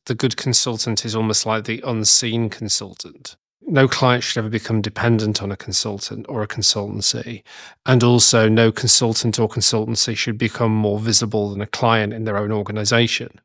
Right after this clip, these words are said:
You know, we're there in support of, and ideally, you know, quite quietly there in support of clients. It's hard to win clients.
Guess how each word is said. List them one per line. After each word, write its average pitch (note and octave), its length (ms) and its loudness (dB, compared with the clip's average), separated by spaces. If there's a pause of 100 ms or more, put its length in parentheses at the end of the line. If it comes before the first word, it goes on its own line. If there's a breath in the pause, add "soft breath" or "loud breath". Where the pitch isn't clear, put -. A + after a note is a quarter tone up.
(120)
You A#2+ 120 0
know, G#2+ 140 0
we're A2 180 0
there G#2+ 260 0
in G2+ 120 -2
support A#2 640 0
of, F2 400 -10 (680 soft breath)
and B2+ 140 4
ideally, A2+ 840 2 (840)
you A2+ 140 -2
know, G2 300 -4 (100)
quite - 300 -2
quietly C3 600 2
there G2 360 -6
in G2 120 -8
support G2 600 -2
of F2 400 -10 (640)
clients. G2 720 -2 (720)
It's C3+ 180 0
hard E3 280 4
to C3 100 -4
win A2 220 -4
clients. A#2+ 720 -6